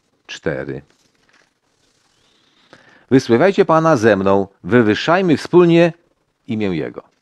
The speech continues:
Jak można wywyższać imię Boga? Zachwalać brzmienie spółgłosek? J, H, W, H?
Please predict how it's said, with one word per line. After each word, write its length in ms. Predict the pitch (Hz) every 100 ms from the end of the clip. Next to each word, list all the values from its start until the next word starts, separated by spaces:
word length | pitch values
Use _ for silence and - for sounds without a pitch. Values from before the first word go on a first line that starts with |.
| _ _ _ _ _ _
Jak 120 | 120 110
można 240 | 90 85
wywyższać 640 | 73 80 98 - 95 - -
imię 240 | 85 85
Boga? 360 | 78 69 60 - _ _ _ _ _ _ _ _ _ _ _ -
Zachwalać 580 | 87 - 90 78 -
brzmienie 640 | 67 64 78 90 85 80 73 _ _ _
spółgłosek? 720 | _ - 76 101 - 139 _ _ _ _ _ _ _ -
J, 200 | 90 -
H, 180 | 95
W, 120 | 95 101
H? 240 | 110 120